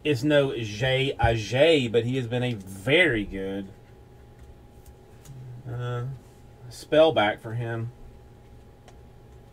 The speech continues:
Flacco refractor. Driscoll refractor. A Prescott base,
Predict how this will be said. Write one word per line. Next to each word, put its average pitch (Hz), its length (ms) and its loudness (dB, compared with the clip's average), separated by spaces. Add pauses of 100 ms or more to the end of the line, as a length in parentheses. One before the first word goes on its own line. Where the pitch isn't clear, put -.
(3000)
Flacco 156 560 6
refractor. 117 800 0 (3750)
Driscoll 127 680 0
refractor. 113 640 0 (400)
A 139 180 0
Prescott 196 920 4
base, 147 600 2